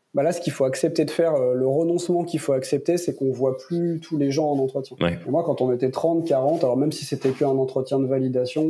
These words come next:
Speaker 1: ou qu'un entretien pour vendre un peu la boîte, globalement, je voyais encore, euh, tout le monde.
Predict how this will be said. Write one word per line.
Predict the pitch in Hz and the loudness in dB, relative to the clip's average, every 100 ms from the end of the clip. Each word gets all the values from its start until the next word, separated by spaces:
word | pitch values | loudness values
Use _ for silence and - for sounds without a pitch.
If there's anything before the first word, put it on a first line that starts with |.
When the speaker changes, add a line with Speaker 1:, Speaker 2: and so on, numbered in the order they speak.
| 185 | 0
Speaker 1:
ou | 160 | -2
qu'un | 156 151 139 | 0 0 0
entretien | 135 139 135 147 | 0 -2 -2 -2
pour | 139 127 | -2 -2
vendre | 123 131 | 0 0
un | 123 | -2
peu | 135 | -2
la | 131 | -2
boîte, | 127 147 165 | 0 0 0
globalement, | 131 131 127 127 156 151 | 0 0 2 2 2 2
je | 123 | 0
voyais | 123 131 | 0 2
encore, | 143 131 - 151 131 120 | 2 0 0 2 2 0
euh, | |
tout | 120 156 | -2 0
le | 139 | 2
monde. | 147 151 | 2 0